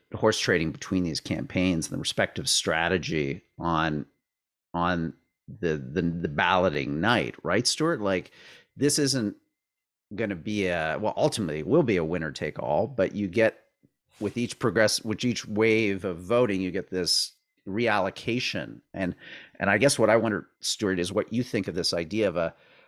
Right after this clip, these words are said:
a Sheree Brown, I don't know, kind of wedge or consensus in the party. Does that, is that big enough potentially to push,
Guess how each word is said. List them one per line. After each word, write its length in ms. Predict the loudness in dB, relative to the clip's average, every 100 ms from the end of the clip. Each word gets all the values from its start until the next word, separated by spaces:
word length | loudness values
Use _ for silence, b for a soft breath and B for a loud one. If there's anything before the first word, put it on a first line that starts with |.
| b
a 60 | -8
Sheree 600 | -6 -2 0 2 2 0
Brown, 520 | -4 -2 -2 -2 -6 -12 B B B B B B _ -4
I 140 | 0
don't 100 | 0
know, 120 | -2
kind 260 | -6 -4 -2
of 120 | -2
wedge 340 | 0 0 0 -4
or 80 | -10
consensus 800 | -6 4 4 6 4 2 0
in 60 | -2
the 60 | -6
party. 680 | -12 2 4 4 2 -6 -14
Does 200 | -6 -4
that, 420 | 0 0 2 0 -4 _ _ _ -4
is 120 | 2
that 280 | 4 4 4
big 140 | 6
enough 440 | 6 2 -4 -10 -12
potentially 800 | -6 0 0 0 -2 -2 -4 -10 _
to 200 | 0 2
push, 600 | 0 -2 2 4 2 -2